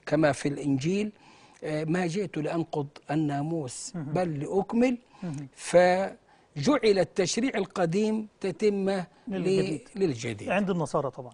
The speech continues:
Speaker 1: فصار هذا المسمى بالكتاب المقدس.
Speaker 2: طيب، بارك الله فيك.
Speaker 1: نعود إلى قضية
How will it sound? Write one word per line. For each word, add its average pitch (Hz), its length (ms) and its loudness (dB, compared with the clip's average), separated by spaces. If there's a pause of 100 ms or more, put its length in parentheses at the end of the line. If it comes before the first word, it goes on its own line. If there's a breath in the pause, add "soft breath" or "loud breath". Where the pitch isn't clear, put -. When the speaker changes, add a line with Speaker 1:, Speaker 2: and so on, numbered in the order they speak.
Speaker 1:
فصار 185 480 0
هذا 165 320 -2
المسمى 147 680 -6
بالكتاب 135 480 -8
المقدس. 104 500 -12
Speaker 2:
طيب، 185 160 2
بارك 180 200 4
الله 170 100 2
فيك. 170 100 10
Speaker 1:
نعود 294 200 4
إلى 220 400 6 (120)
قضية 196 380 4